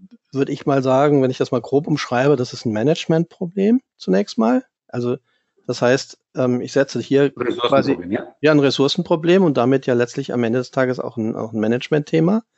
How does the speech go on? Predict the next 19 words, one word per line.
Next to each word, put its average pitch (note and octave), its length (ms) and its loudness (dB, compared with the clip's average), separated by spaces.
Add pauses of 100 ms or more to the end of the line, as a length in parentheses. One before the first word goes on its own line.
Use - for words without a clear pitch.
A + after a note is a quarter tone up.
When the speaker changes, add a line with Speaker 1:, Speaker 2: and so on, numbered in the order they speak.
(280)
Speaker 1:
Das - 200 -4
ist - 120 -4
das B2 140 0
eine, C#3+ 500 0 (100)
äh, D3+ 160 -8
was - 240 -8
mir F3 60 2
jetzt E3+ 140 -2
aufgefallen D#3+ 520 0
ist D#3+ 120 2
aus C#3+ 120 -2
dem, D#3 140 2
was D3 140 0
du C#3+ 280 -2
gesagt D3 360 -4
hast. D#3 200 -2
Das C3+ 160 -4
zweite C3 380 0
ist, F#3+ 300 0